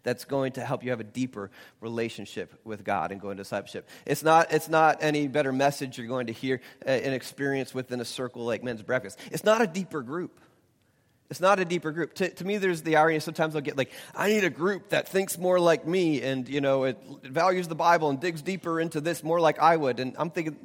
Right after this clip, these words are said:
ironically, that's probably the opposite of what you need. You need people who are different, who can actually challenge you. But, but, but either way,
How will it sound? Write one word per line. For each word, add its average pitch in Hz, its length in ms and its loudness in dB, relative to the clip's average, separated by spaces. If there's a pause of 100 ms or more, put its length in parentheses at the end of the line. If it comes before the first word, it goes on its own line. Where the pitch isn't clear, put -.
(100)
ironically, 147 560 2
that's 143 180 2
probably 165 240 0
the 143 60 6
opposite 170 400 4
of 131 40 -6
what 123 200 -4
you 120 40 -6
need. 127 160 -4
You 165 100 -4
need 160 160 -4
people 139 200 -6
who 127 60 -4
are - 20 -10
different, 131 380 -6
who 123 60 -6
can 127 120 0
actually 120 240 -4
challenge 143 440 -4
you. 95 140 -10 (1120)
But, 131 320 2
but, 147 240 -2
but 170 100 0
either 175 180 4
way, 147 380 6